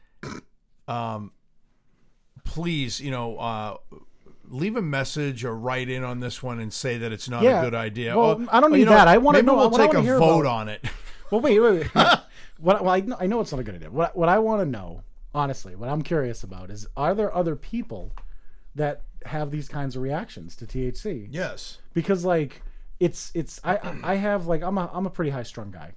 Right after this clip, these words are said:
Speaker 2: I'm always kind of on edge.
Speaker 1: No.
Speaker 2: <laughs> But I function that way, and it's, like, effective, and it, it actually has helped my career a lot being that guy. But for some reason, dude, weed just puts me over the top.
Speaker 1: Well,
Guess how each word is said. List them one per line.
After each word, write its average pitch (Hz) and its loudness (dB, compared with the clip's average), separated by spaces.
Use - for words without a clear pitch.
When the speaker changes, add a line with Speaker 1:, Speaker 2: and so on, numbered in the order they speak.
Speaker 2:
I'm 139 -6
always 139 -2
kind 120 -10
of 101 -12
on 95 -12
edge. 107 -8
Speaker 1:
No. 143 -4
Speaker 2:
<laughs> - -6
But 196 0
I 165 -2
function 156 -4
that 90 -14
way, 80 -18
and 98 -12
it's, 123 -10
like, 127 -8
effective, 98 -10
and 120 -10
it, 120 -12
it 135 -6
actually 151 -6
has 123 -10
helped - -14
my 107 -12
career 110 -10
a 90 -16
lot 82 -20
being 104 -12
that 90 -18
guy. 85 -12
But 139 -8
for 127 -12
some 185 -4
reason, 139 -4
dude, 104 -14
weed 139 -8
just 127 -12
puts 123 -12
me 123 -8
over 113 -10
the 107 -14
top. 82 -20
Speaker 1:
Well, - -6